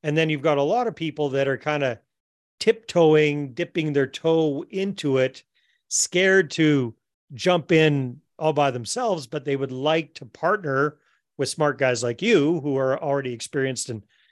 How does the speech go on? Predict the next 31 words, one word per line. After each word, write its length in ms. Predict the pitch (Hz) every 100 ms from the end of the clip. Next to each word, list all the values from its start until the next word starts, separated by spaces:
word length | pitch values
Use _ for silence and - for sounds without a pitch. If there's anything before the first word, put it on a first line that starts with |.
| _ -
and 120 | 123
have 180 | 131 117
a 40 |
track 380 | - 165 170 165
record. 400 | 127 113 127 - _ _ _ _ _
Uh, 280 | 139 127 131 262
so 140 | 202 147
that 180 | 160 175
makes 220 | 170 -
a 60 |
lot 180 | 139 135
of 60 | 117
sense. 300 | 170 139 -
You 80 | 135
don't 180 | 151
have 220 | 131 139 139
to, 260 | 135 120 - _ _ _ _ _ _ -
uh, 460 | - - 254 226 220 - - 220
sell 640 | - - 165 160 165 160
anybody 520 | 143 143 127 131 135
on 180 | 127 127
the 160 | 123 123
idea 500 | 123 120 135 135 135
of 160 | 131
the 80 | 113
benefits 560 | 104 131 131 131 120 -
of 140 | 117
investing 460 | 120 113 117 - 113
in 100 | 110
real 200 | 127 131
estate. 300 | - 107